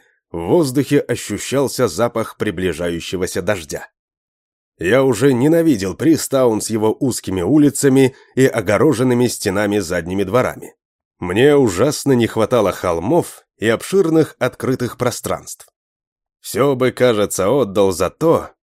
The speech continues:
чтобы снова оказаться в Чиппендене и корпеть над учебными заданиями ведьмака. Никак не укладывалось в голове, что, возможно,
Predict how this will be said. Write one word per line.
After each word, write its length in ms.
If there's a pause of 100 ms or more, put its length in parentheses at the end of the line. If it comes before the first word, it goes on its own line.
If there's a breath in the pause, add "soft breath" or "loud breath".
(140)
чтобы 320
снова 400
оказаться 580
в 80
Чиппендене 840 (220 soft breath)
и 140
корпеть 560
над 180
учебными 540
заданиями 760 (200 soft breath)
ведьмака. 640 (680)
Никак 420
не 80
укладывалось 640
в 100
голове, 520 (240 soft breath)
что, 220
возможно, 640